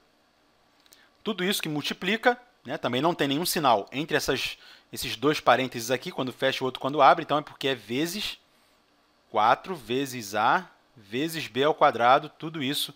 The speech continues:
elevado ao quadrado. Tá certo?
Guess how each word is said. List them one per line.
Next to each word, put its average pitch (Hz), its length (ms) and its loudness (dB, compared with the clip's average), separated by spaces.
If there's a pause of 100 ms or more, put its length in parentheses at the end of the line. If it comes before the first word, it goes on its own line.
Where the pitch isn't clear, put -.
(320)
elevado 127 380 2
ao 135 60 2
quadrado. 107 480 2 (720)
Tá - 80 -18
certo? - 460 -2